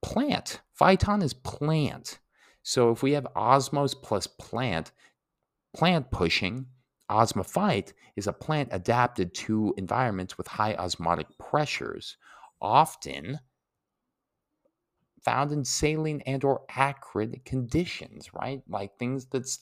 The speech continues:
thrive in the sea. What do you think are examples that may be, um, osmophytes that, you know, thrive in the sea, right? What, what do you think?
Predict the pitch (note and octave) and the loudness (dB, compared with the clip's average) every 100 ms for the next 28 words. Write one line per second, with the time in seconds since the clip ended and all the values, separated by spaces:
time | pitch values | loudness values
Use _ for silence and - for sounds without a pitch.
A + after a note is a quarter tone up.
0 | - - E2 G2+ A2+ C3+ C3 - - A#2 | -10 -2 0 2 0 -2 -2 -4 -4 -8
1 | - - - - - F#2 A#2 D3+ D3+ C3+ | -8 -16 -20 -20 -8 0 2 2 -4 -4
2 | B2 A#2 A#2+ - _ _ - G#2 G2+ G#2+ | -6 -6 -8 -16 _ _ 0 6 6 6
3 | G#2+ - _ G#2+ G2+ F#2 G2+ A2 B2+ F#2 | 0 -8 _ -6 -4 -4 -2 -2 -2 0
4 | F#2+ G2 - G2 - G2 G#2 G2 F2+ F#2 | 0 -2 -2 -2 0 0 0 0 -2 -2
5 | F2+ - F#2+ G2 F#2 - A#2 C#3+ - F#2 | -4 -4 2 2 2 2 2 2 0 -8
6 | - E2 A#2 - A#2 - _ _ - A2 | -6 -6 -6 -10 -12 -14 _ _ -8 -6
7 | C3 B2+ B2+ - F#2+ G2+ C3 D3 C3+ - | -6 -8 -10 -2 2 2 0 -2 -4 -4
8 | - G3 - - _ _ _ C3 D3+ - | -2 -4 -6 -14 _ _ _ -6 -4 -2
9 | D3+ - - - _ C#3+ E3+ F#3+ - - | -2 -4 -20 -20 _ 0 2 -2 -6 -16
10 | - - | -18 -20